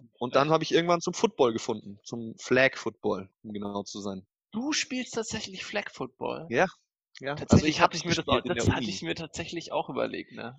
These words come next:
Speaker 2: Aber es
Speaker 1: Tobi,
Speaker 2: gibt
Speaker 1: das macht
Speaker 2: was denn?
Speaker 1: so Spaß. Das
Speaker 2: <laughs>
Speaker 1: macht so Spaß, das glaubst du gar nicht.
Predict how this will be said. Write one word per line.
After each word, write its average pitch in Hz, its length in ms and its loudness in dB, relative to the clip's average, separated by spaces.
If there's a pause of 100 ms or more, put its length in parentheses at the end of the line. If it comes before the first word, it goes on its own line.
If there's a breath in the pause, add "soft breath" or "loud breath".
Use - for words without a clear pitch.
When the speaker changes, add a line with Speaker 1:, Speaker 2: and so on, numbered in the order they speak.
(160 soft breath)
Speaker 2:
Aber 131 200 2
es 143 100 4
Speaker 1:
Tobi, 123 180 -2
Speaker 2:
gibt - 300 -12
Speaker 1:
das - 160 -4
macht 123 240 -2
Speaker 2:
was - 140 -12
denn? 131 100 -2
Speaker 1:
so 165 140 -2
Spaß. 139 720 -4 (260)
Das 143 160 -4
Speaker 2:
<laughs> - 20 -8
Speaker 1:
macht 131 220 -6
so 156 280 -10
Spaß, 131 380 -2
das - 160 -10
glaubst 127 240 -6
du 117 40 -10
gar 104 140 -6
nicht. 101 260 -14